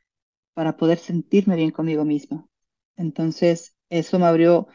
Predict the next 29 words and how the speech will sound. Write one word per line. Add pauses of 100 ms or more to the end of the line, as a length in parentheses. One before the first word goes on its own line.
(520)
me
abrió
muchas
puertas
a
mí
misma,
rompió
muchos
estigmas
dentro
de
mi
cabeza, (580)
eh, (480)
pude
relacionarme
con (420)
más
gente
en
un
ambiente
muchísimo
más
natural
sin
tener
que